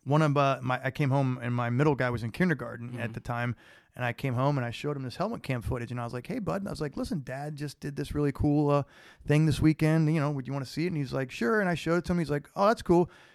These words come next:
Speaker 1: He's like, and this is a true story. He's like, "Hey, do you know what Timmy's dad does?" And I was like, "Oh, I don't know. Like, was he, is he a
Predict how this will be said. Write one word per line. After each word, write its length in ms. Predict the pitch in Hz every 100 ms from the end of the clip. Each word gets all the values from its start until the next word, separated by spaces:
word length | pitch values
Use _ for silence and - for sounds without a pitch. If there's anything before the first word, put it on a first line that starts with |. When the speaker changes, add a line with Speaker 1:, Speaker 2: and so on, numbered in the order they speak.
| _
Speaker 1:
He's 160 | 175 151
like, 280 | 160 151 -
and 80 | 165
this 100 | 156
is 80 | 139
a 80 | 147 -
true 200 | - 190
story. 260 | 180 147 127
He's 100 | 131
like, 160 | 143 127 - _ _
"Hey, 140 | 185
do 80 | 139
you 80 | 180
know 60 | 214
what 160 | 196
Timmy's 240 | 160 180 180
dad 240 | 196 196
does?" 240 | 202 208
And 80 | 139
I 100 | 131
was 80 | 127
like, 200 | 127 123 131 _ _ _ _ -
"Oh, 220 | 139 123 120
I 60 | -
don't 160 | 175
know. 120 | 117 113
Like, 160 | 127 -
was 120 | 123
he, 160 | 131 120 -
is 80 | -
he 80 |
a 60 | 143